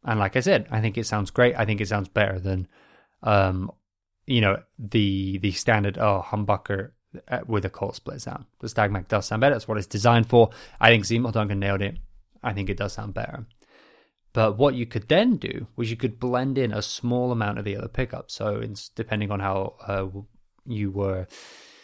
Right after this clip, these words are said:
set up and what, what position you were in on the five-way switch, you could have this split single coil pickup. But then you could start to blend in the other humbucker. And that would just, if you just blend in a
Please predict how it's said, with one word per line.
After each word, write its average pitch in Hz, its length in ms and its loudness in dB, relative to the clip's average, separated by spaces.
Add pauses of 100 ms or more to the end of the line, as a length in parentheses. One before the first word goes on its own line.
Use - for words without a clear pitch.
set 151 220 8
up 175 220 10
and 113 180 0
what, 107 180 -2
what 120 180 0
position 113 360 -2
you 104 140 -2
were 104 80 0
in 104 40 0
on 98 100 -2
the 98 100 -6
five-way 117 400 0
switch, - 360 -10
you 107 60 -10
could - 160 -10
have 120 320 -2
this 110 360 -4
split - 500 -6 (260)
single 98 340 -6
coil 107 220 -4
pickup. 101 460 -8 (640)
But 117 120 2
then 117 140 6
you 113 100 2
could 110 160 -6
start 127 280 0
to 117 80 -4
blend 123 640 2
in 92 400 2 (300)
the 113 120 2
other 107 200 2
humbucker. - 680 -4 (400)
And 120 180 2
that 147 160 2
would 143 200 -2
just, 120 220 -4
if 120 140 -6
you 123 60 -4
just 156 220 -4
blend 151 340 -2
in 123 140 -2
a 110 80 0